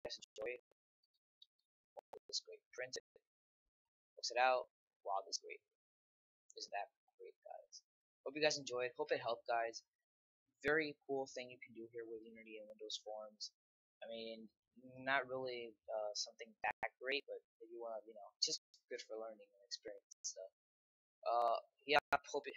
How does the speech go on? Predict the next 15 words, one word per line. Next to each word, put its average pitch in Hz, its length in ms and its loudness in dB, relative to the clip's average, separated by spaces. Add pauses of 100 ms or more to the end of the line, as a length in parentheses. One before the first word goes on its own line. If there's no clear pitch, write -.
(120)
helped, 117 240 0
guys. 120 560 2
If 131 80 12
you 139 80 4
have 165 160 10
any 139 80 -4
more 135 240 0
questions, 143 400 2
though, 156 240 4 (240)
definitely 123 560 -2
ask 110 240 0
them 117 80 -14
in 110 640 -8
the 98 80 -4 (160)
comments. 139 400 -4